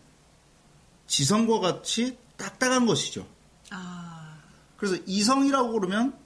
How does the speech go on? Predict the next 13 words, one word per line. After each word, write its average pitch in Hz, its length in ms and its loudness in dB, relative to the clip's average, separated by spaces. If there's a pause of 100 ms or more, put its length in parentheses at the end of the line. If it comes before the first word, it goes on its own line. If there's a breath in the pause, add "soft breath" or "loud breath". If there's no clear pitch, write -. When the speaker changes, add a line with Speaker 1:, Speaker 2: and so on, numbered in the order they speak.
(1200)
Speaker 1:
감성이나 196 1080 0
욕망보다는 180 800 2
위에 214 320 2
있는 240 420 2
그 - 100 -2
무엇이다라는 120 800 0
생각이 117 320 -2
들어요. 127 380 -2 (280)
Speaker 2:
그렇죠. 302 380 -4
냉철하게 277 640 -2
판단해서 370 1000 -4
감성을 311 640 -2
누르고 214 640 -8